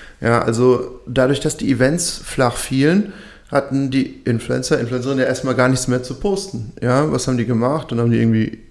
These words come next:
von zu Hause was gepostet. Das kann man auch dreimal machen, dann wird's langweilig. Danach haben die angefangen, ähm, dann irgendwelche Rückblicke auf Veranstaltungen zu posten und, äh, das wurde zum Trend. Aber auch das kann man nicht ewig machen.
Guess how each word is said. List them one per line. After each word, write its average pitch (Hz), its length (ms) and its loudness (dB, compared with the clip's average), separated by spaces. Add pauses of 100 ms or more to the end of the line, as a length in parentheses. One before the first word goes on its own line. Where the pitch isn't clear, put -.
(160)
von 120 200 -4
zu 117 140 -4
Hause 117 300 0
was 143 160 -2
gepostet. 156 420 0
Das - 120 -4
kann 120 120 -4
man 117 80 0
auch 117 140 0
dreimal 143 440 2
machen, 147 280 -2
dann 143 160 -4
wird's 143 240 -4
langweilig. 143 580 0 (520)
Danach 127 440 4
haben 156 140 2
die 143 120 4
angefangen, 139 800 2
ähm, 120 400 6 (760)
dann 120 320 2
irgendwelche 117 500 0
Rückblicke 127 720 2
auf 120 160 -4
Veranstaltungen 117 960 -2
zu 117 200 -10
posten 131 640 -2
und, 120 340 -2
äh, 123 340 4 (480)
das 120 300 -2
wurde 143 300 0
zum 143 280 -2
Trend. 156 460 0
Aber 113 220 -4
auch 110 140 -6
das - 360 -10
kann 135 160 -6
man 139 160 -6
nicht 139 260 -10
ewig 139 380 -8
machen. 139 420 -6